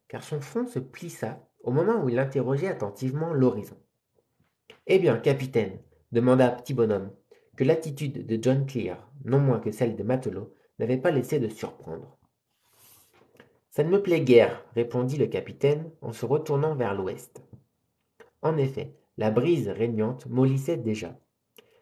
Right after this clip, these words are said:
Les voiles dégonflées commençaient à battre sur la, sur la mâture. Les écoutes de la misaine et de la brigantine étaient largues. Les focs ralinguaient, tandis que le hunier et le flèche recevaient les derniers souffles venus du couchant.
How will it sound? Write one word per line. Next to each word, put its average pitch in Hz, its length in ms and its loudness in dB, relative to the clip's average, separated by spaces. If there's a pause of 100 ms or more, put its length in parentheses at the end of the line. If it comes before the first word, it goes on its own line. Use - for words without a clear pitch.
(180)
Les 110 160 2
voiles 156 380 4
dégonflées 113 680 2
commençaient 147 400 2
à 127 60 2
battre 151 340 2
sur 110 160 -2
la, 95 260 0 (240)
sur 107 160 -2
la 107 240 -2
mâture. 104 640 -6 (960)
Les 113 180 2
écoutes 220 300 0
de 110 120 0
la 107 140 4
misaine 196 480 4
et 113 100 -10
de 110 100 -2
la 101 140 0
brigantine 139 840 -4 (120)
étaient 131 220 -2
largues. 95 500 -4 (800)
Les 123 120 0
focs 202 360 -2
ralinguaient, 139 760 0
tandis 131 240 -2
que 120 100 -6
le - 240 -4
hunier 139 380 -2
et 117 100 -2
le 104 100 -4
flèche - 540 -6 (240)
recevaient 151 440 0
les 117 120 0
derniers 120 340 0
souffles - 360 -8
venus 127 300 -2
du 110 120 -8
couchant. - 320 -12